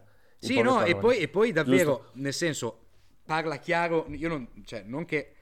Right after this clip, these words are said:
Speaker 2: non che sia un film in cui bisogna, non so, addentrarsi granché a livello critico, l'ho detto, è un po' contenutisticamente, è un po' poca roba, però lo dà, dà l'idea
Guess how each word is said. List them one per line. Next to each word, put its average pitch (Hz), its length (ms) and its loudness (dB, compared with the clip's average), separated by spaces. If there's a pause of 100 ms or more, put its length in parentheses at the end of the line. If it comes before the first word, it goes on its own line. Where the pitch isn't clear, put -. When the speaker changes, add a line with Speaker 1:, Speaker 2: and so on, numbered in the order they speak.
(540)
Speaker 2:
non 175 160 -2
che 220 120 -2
sia 202 160 -2
un 170 80 -4
film 190 240 -8
in 170 100 -8
cui 165 160 -2
bisogna, 147 640 -6
non 127 200 -8
so, - 280 -10
addentrarsi 143 1000 -2 (220)
granché 151 460 0
a - 20 4
livello 143 320 -2
critico, 147 380 -6
l'ho 120 80 -2
detto, 143 300 -4
è 113 100 -10
un 120 100 -10
po' 143 220 -4
contenutisticamente, 143 1040 -8
è - 20 -4
un 127 140 -8
po' 117 380 -2 (840)
poca 147 280 0
roba, 131 440 2 (360)
però 196 440 6
lo 151 160 2
dà, 160 240 -2
dà 208 200 0
l'idea 202 840 0